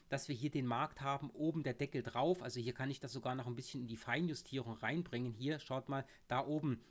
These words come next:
haben wir den Deckel drauf. Der Markt wollte zwar leicht über dieses Zwischenhoch hier drüber, aber geht jetzt wieder drunter. Heißt also zunächst kurzfristig erstmal entscheidendes Level. Was passiert hier unten? Sollten wir tatsächlich unter das Zwischentief drunter fallen,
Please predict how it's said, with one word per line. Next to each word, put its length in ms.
haben 200
wir 60
den 180
Deckel 240
drauf. 340
Der 120
Markt 340
wollte 280
zwar 220
leicht 520
über 260
dieses 340
Zwischenhoch 560
hier 120
drüber, 440
aber 320
geht 240
jetzt 220
wieder 180
drunter. 480
Heißt 300
also 260
zunächst 560
kurzfristig 640
erstmal 280
entscheidendes 580
Level. 380
Was 220
passiert 360
hier 140
unten? 440
Sollten 300
wir 100
tatsächlich 680
unter 260
das 240
Zwischentief 500
drunter 300
fallen, 340